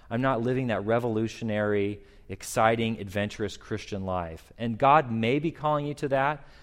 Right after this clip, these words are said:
but chances are God is probably calling us in these seasons to be faithful, to stay put, and to learn more and more what it means to be faithful, to practice the art of being a human being.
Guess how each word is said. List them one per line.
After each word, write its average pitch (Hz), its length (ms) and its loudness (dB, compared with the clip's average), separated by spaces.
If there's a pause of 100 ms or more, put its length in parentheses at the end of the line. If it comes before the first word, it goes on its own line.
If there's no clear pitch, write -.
(200)
but 117 240 0
chances 160 560 -2
are 131 200 4
God 120 240 2
is 107 80 -6
probably 127 480 -2
calling 117 440 -2
us 90 180 -4
in 98 120 -4
these 110 180 -2
seasons 95 520 -6
to - 80 -16
be 92 120 -10
faithful, 101 640 -4 (260)
to 104 80 -10
stay 120 320 0
put, 90 420 -2 (320)
and 101 140 -6
to 104 120 -6
learn 107 460 -2
more 101 300 -2
and 113 80 -2
more 95 200 -2
what 95 160 0
it 95 60 -6
means 95 200 -8
to - 60 -10
be 90 80 -6
faithful, 98 600 -4 (300)
to 120 80 -10
practice 143 460 -4
the 117 160 -4
art 110 180 2
of 110 100 -8
being 110 180 -4
a 113 40 -6
human 110 380 -6
being. 107 420 -8